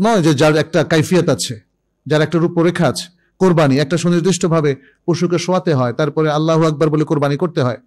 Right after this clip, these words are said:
ইত্যাদি। তারপরে আপনার যেমন হজের একটা সুনির্দিষ্ট কাইফিয়ত আছে।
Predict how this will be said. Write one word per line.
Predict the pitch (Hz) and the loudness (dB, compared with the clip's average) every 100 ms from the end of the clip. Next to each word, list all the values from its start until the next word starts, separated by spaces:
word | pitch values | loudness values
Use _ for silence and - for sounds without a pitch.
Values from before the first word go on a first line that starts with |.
| 156 | -10
ইত্যাদি। | 151 143 127 - _ _ _ - _ - | -4 -4 -6 -12 _ _ _ -20 _ -4
তারপরে | 143 135 143 139 135 | -2 0 0 2 0
আপনার | 131 135 139 131 131 | -2 -4 -4 -4 -2
যেমন | 156 151 | -2 -2
হজের | 107 165 160 113 | 0 0 2 0
একটা | 139 151 160 | -4 -4 -2
সুনির্দিষ্ট | 160 156 165 165 | -2 -2 -2 -4
কাইফিয়ত | 165 139 151 143 | -4 -4 -2 -4
আছে। | 120 - - | -4 -10 -16